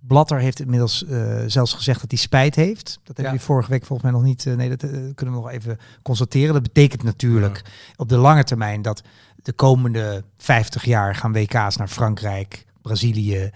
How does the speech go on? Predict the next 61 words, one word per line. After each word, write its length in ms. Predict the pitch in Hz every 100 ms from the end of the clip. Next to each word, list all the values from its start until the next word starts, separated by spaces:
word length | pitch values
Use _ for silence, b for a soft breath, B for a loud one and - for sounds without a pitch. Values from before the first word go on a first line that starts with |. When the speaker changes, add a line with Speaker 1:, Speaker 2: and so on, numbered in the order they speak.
| B
Speaker 3:
Ja, 80 | 110
maar 100 | 110
Blatter 320 | 104 123 -
Speaker 1:
Eh, 60 | 110
Speaker 3:
heeft 120 | 107
helemaal 200 | 113 110
niks 240 | 107 107 -
meer 160 | 110
te 60 | 101
zeggen. 200 | 101 165
Speaker 1:
Nee, 80 | 185
die 80 |
heeft 120 | 202 175
niks 160 | 190
te 60 | -
zeggen, 280 | 175 156 151
maar 220 | 151 143
Speaker 3:
Nee. 80 | 113
Speaker 1:
als 220 | 110 156
zelfs 300 | - 180 143
zo'n 240 | 127 175 196
man, 300 | 160 127 110
hè, 140 | 147
ik 40 | 165
bedoel, 220 | 127 123
het 100 | 123
is 60 | 120 107
natuurlijk 220 | 110 117 110
ook 100 | -
belachelijk 420 | 104 110 - 107
Speaker 3:
Ja. 40 |
Speaker 1:
dat 100 | 104
hij 80 | 120
dan 120 | 107
spijt 320 | 104 113 101
heeft. 280 | 101 101 107
Dat 200 | 107 104 123 117
maakt 200 | 117 113
het 100 | -
allemaal 240 | 117 110
nog 280 | 117 143 107
erger, 460 | 143 156 131 104 95
zou 120 | 117
je 60 |
kunnen 220 | 101 110 101
zeggen. 240 | 101 - 180 B B
Ik 60 | B
bedoel 140 | 135 156
meer 160 | 175
te 60 | 170
zeggen 240 | 143 160
dat, 200 | 151 139 B B B
nou, 160 | B 139 190 - _
eh, 100 | 214 190 202
net 220 | 202 214 202
heeft 160 | 196
iemand, 400 | 226 220 226 - 233
eh, 100 | 202
voor 180 | - 190
het 120 | 147
boek 280 | 202 -